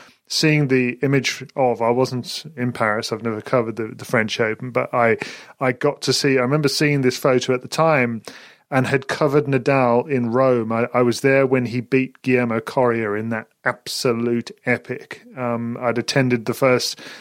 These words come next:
ever press conference I'd been to with Nadal was straight after that, the one where Nadal just ate two complete plates of pasta all the way through the press <laughs> conference, um,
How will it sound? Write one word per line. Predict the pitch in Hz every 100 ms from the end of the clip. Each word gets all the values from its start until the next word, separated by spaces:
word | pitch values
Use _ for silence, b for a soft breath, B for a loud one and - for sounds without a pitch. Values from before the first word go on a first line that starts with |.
| B B
ever | 143 127 127
press | 139 -
conference | 143 123 -
I'd | 123
been | 131 123
to | - 123
with | 117
Nadal | 120 113 127 120 117
was | -
straight | - 123 120
after | 123 -
that, | 127 131 - B B B B
the | 127
one | 123 127 127
where | 123
Nadal | 123 120 135 127
just | 120 127 - _ -
ate | 135 123 - - _
two | - 156 139
complete | - 123 - - 135 135 _ _
plates | - 127 135 - 127
of | -
pasta | 135 123 - - 104
all | 135 127
the | 120
way | 117 117
through | - 123
the | 110
press | - 123 -
<laughs> | 120
conference, | 117 - 127 - - - B B B B
um, | 123 123 120 123 131